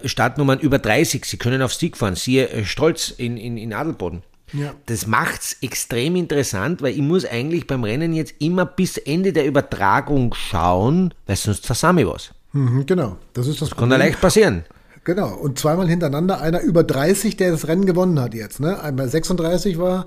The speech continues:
Speaker 1: Ja, das
Speaker 2: äh,
Speaker 1: war, hat's
Speaker 2: Stolz
Speaker 1: das in
Speaker 2: und
Speaker 1: einer Saison gegeben. Also das hat's, glaub ich
Speaker 2: einunddreißig jetzt Broughton, das ist ja verrückt, gell? Also
Speaker 1: Ja, ist
Speaker 2: das
Speaker 1: verrückt.
Speaker 2: ist,
Speaker 1: Das ist
Speaker 2: ja.
Speaker 1: verrückt. Äh,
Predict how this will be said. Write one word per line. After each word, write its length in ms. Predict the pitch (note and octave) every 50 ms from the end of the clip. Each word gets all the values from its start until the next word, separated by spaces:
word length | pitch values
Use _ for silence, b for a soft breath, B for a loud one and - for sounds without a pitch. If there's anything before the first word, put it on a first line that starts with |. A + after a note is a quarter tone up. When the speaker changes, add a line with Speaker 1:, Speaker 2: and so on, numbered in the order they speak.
| B B B B B
Speaker 1:
Ja, 180 | B2 G#2 F2
das 240 | D3 C#3+ C#3 C#3 -
Speaker 2:
äh, 20 | -
Speaker 1:
war, 100 | G#2 G#2+
hat's 180 | C3+ D3 F#3+ A3+
Speaker 2:
Stolz 100 | A3 B2
Speaker 1:
das 120 | D3 - C#3
in 80 | C3 B2
Speaker 2:
und 40 | C3+
Speaker 1:
einer 120 | C#3+ B2
Saison 300 | G#2+ B2 G#2+ B2 A#2 A2+
gegeben. 260 | F#2 F2+ E2 E2 D#2 - - -
Also 180 | A2+ G2+ A#2+
das 180 | B2 C#3 C#3+ F3+
hat's, 160 | G#3+ A3 G#3+
glaub 140 | - C3+ D3+
ich 40 | F3
Speaker 2:
einunddreißig 300 | F#3+ F3 - F#3+ E3+ -
jetzt 200 | F3+ E3 - -
Broughton, 300 | - D#3 E3+ A3 A3 -
das 120 | C3 A#2+ C3
ist 80 | B2+
ja 80 | C3+ B2
verrückt, 360 | - C#3 F3 B3+ - - -
gell? 120 | A2 A2
Also 200 | B2 C3+ C#3+ C3+ G#2
Speaker 1:
Ja, 60 | A2
ist 60 | - C3+
Speaker 2:
das 40 | F3 D3
Speaker 1:
verrückt. 160 | B2 D3 C#3
Speaker 2:
ist, 140 | - - - B B B B B
Speaker 1:
Das 100 | G2 F2+
ist 60 | C3
Speaker 2:
ja. 60 | C3 -
Speaker 1:
verrückt. 300 | E3 C#3 A#2+ F#2+ - - B B B B B B B B B B B B B -
Äh, 160 | A#2+ A#2+